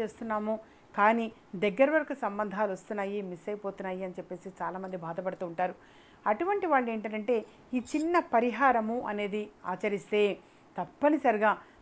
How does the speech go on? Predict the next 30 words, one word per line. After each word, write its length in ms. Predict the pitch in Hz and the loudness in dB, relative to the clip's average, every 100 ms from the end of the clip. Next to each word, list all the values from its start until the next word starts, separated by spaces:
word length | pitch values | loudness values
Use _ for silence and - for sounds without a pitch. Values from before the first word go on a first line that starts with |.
| - | 2
చక్కని 400 | 269 262 - 359 - | 2 2 2 2 2
సంబంధం 340 | 233 226 214 226 | 2 2 2 0
కుదురుతుంది. 500 | 208 214 208 208 202 220 - - - 240 | 2 2 0 -2 -2 -4 -6 -20 2 6
దగ్గర 240 | 247 330 359 | 8 6 8
వరకు 180 | 349 339 | 8 6
వచ్చే 140 | 311 285 262 | 0 2 0
సంబంధాలు 400 | 233 240 233 220 202 | 2 2 2 2 -4
మిస్ 180 | - 262 | 2 2
అయిపోతున్నాయే 640 | 254 233 233 220 220 220 240 202 | 4 0 2 0 2 2 0 -2
అన్నటువంటి 460 | 202 202 202 190 202 - - - 160 | -2 -2 -2 -2 -4 -6 -20 -2 8
బాధ 200 | 202 220 277 | 8 8 4
కూడా 160 | 294 254 240 | 6 6 6
కలగదు. 340 | 196 208 196 190 - - - 226 | 4 4 4 -2 -12 -14 2 4
ఏ 40 | 311 330 | 6 4
సంబంధం 360 | 311 311 285 285 | 2 2 2 2
అయితే 140 | 269 233 | 2 0
మీరు 120 | 220 208 | 0 0
అనుకుంటున్నారో 680 | 208 240 226 226 220 214 226 180 | 0 -4 -2 2 4 4 4 4
ఆ 20 | 214 220 | 2 4
సంబంధం 380 | 247 269 262 269 | 2 2 2 4
కూడా 160 | 254 254 247 | 4 4 0
సెటిల్ 240 | 220 220 | -4 2
అయ్యే 120 | 208 175 | 2 4
అవకాశాలు 520 | 233 285 277 285 359 - - - - | 4 6 6 6 6 2 -16 -10 -4
ఎక్కువగా 320 | 214 254 226 208 | 0 2 4 2
ఉంటాయి. 400 | 190 190 185 202 180 - - - 214 | 2 0 0 -2 -4 -10 -20 -2 2
అదేంటంటే 400 | 262 349 302 277 - | 2 2 0 -2 0
శివపార్వతుల 840 | 277 381 392 359 320 277 277 240 233 - - - - | 2 2 6 8 8 6 6 8 8 6 -16 -10 -2
కుటుంబం, 460 | 269 392 403 339 208 - - - 240 | 6 6 10 8 8 -4 -20 -10 -4
అంటే 220 | 247 | 4